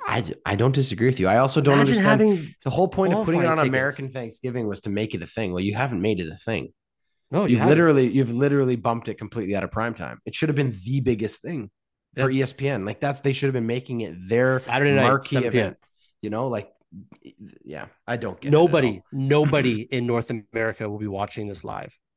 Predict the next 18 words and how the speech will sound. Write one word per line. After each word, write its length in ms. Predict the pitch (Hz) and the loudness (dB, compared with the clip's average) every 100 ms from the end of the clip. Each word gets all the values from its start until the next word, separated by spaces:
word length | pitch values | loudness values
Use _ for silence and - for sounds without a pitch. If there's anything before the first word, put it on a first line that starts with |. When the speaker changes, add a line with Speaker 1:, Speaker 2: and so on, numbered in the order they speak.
| _ _ | _ _
Speaker 2:
Nobody. 480 | 135 135 127 104 92 | 0 2 2 -2 -4
It 120 | 135 139 | -2 0
is 100 | 139 | 2
on 140 | 127 | 0
three 360 | - - 160 165 | -6 -6 -2 -2
A 140 | 147 | -2
M 160 | 139 123 | -2 -4
in 140 | 120 | -4
New 80 | 120 | -6
York, 360 | 117 104 98 _ _ _ | -6 -8 -10 _ _ _
Toronto, 320 | - 120 104 | -6 -2 -2
Montreal. 500 | 104 104 - 104 92 - _ 127 | -4 -6 -4 -4 -4 -10 _ -4
It 60 | |
is 120 | 123 | -2
on 300 | 123 113 113 | -2 -2 -2
midnight 340 | 120 143 107 98 | 0 0 -4 -8
here. 300 | 117 110 - _ _ | -8 -8 -10 _ _
Nobody 840 | 123 131 139 139 143 131 123 110 | -4 0 4 4 4 2 0 -4